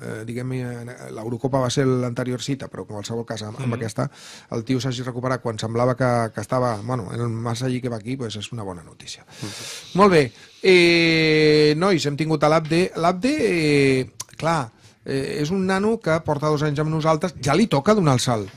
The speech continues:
Speaker 1: Si
Speaker 2: Sí.
Speaker 1: l'ha de donar, si no l'ha de donar, doncs... i jo veig que tenim
Speaker 2: Així és.
Speaker 1: jo crec que tenim, Carlos, molts jugadors en aquesta circumstància, que, que tenen que donar el salt o hem de, de, hem de dir, «Mira, ja no sirves», mm, sí o
Speaker 2: Ja,
Speaker 1: no?
Speaker 2: i aquest és el problema del futbol base de l'espanyol actual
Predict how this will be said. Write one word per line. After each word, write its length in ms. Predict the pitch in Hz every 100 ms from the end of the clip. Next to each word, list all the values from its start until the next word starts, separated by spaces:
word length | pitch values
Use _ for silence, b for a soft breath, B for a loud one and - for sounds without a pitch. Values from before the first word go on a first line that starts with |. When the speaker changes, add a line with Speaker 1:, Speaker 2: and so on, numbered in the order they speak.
| -
Speaker 1:
Si 220 | - -
Speaker 2:
Sí. 40 | 175
Speaker 1:
l'ha 140 | 180
de 120 | 247 277
donar, 300 | 214 226 277
si 240 | - 151
no 100 | 151
l'ha 120 | 208 285
de 120 | 277
donar, 320 | 254 262 294
doncs... 380 | 180 151 123 - - -
i 200 | 202 185
jo 140 | 185 254
veig 180 | 302 -
que 100 | 180
tenim 280 | 165 196 208
Speaker 2:
Així 200 | 185 156
és. 260 | 123 - - b b -
Speaker 1:
jo 140 | 208
crec 180 | 247 233
que 100 | 208
tenim, 220 | 180 160
Carlos, 480 | 175 185 208 240 - b b b -
molts 280 | 160 202 208
jugadors 280 | 185 190
en 100 | 180
aquesta 280 | 143 123 131
circumstància, 640 | 120 - 98 - 82 - - B B B
que, 260 | - 180 180
que 140 | - 180
tenen 280 | 220 262 254
que 100 | 233
donar 200 | 247 254
el 40 |
salt 240 | 254 285 -
o 200 | 196 185
hem 140 | 185 185
de, 80 | 202 190
de, 120 | 196 175 165 165 156 156 156
hem 80 | 156
de 100 | 151
dir, 80 | 143
«Mira, 260 | 151 175 131
ja 100 | 135
no 80 | 147
sirves», 400 | 143 120 123 139 -
mm, 440 | - 117 113 110
sí 120 | -
o 20 | 190
Speaker 2:
Ja, 80 |
Speaker 1:
no? 140 | 135 107
Speaker 2:
i 140 | 151 135
aquest 220 | 131 147
és 80 | 160
el 120 | 165
problema 500 | 139 135 139 139 135
del 220 | 127 113
futbol 420 | - 131 120 127 113
base 400 | 113 113 120 120
de 160 | 120 110
l'espanyol 520 | 113 - 113 120 135
actual 600 | 143 - 107 117 104 98